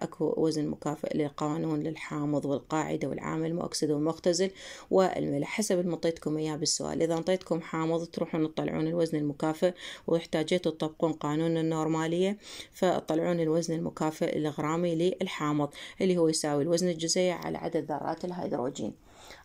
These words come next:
أو إذا قاعدة الوزن الجزيئي على عدد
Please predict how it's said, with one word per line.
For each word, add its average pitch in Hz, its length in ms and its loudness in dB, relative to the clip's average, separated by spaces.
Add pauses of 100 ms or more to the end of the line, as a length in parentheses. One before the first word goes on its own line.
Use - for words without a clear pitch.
أو 190 220 4
إذا 165 320 2
قاعدة 165 640 0
الوزن 156 300 2
الجزيئي 156 500 0
على 147 240 -4
عدد 147 280 -2